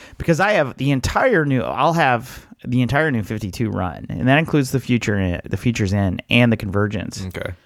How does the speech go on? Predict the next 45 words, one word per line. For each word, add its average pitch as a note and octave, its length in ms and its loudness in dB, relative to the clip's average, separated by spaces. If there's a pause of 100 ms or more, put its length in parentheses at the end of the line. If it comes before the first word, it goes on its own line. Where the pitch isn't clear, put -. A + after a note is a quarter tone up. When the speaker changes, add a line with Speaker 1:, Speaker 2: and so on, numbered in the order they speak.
(160)
Speaker 1:
Like, D#3 160 2
Speaker 2:
Hey, A#2 60 0
have A2+ 100 4
you G#2+ 80 4
read G#2 140 2
the A#2 60 -4
Convergence? C3 380 -2
Speaker 1:
I A2+ 60 2
have A2+ 240 -2
read A2 100 -6
the A2+ 160 -4
Speaker 2:
How A#2 160 4
are B2+ 80 4
Speaker 1:
Convergence. G2+ 220 2
Speaker 2:
they? G2 40 -2
Just G#2 200 -4
let's A2 180 -4
stop G#2+ 220 0
right G2 180 -2
here A2 240 0
and F2+ 100 -4
talk G#2+ 160 -2
about F#2 140 -2
it - 80 -10
for - 60 -6
a D3+ 60 0
Speaker 1:
Uh, E3+ 40 6
well, F#3+ 100 4
Speaker 2:
second. F3 60 4
Speaker 1:
I E3 60 4
read E3 160 4
Aquaman C#3 500 2
Convergence. A2 500 -2
It's B2+ 100 -8
the C3+ 120 4
only C3+ 160 4
Convergence A2 480 0
title G2+ 220 0
I'm F2+ 100 -4
gonna G#2+ 140 -4
Speaker 2:
Yeah, A2+ 100 4
that's F#2+ 100 -2
Speaker 1:
read. G#2+ 180 0
Speaker 2:
okay. A#2+ 60 -4
What, A2+ 160 2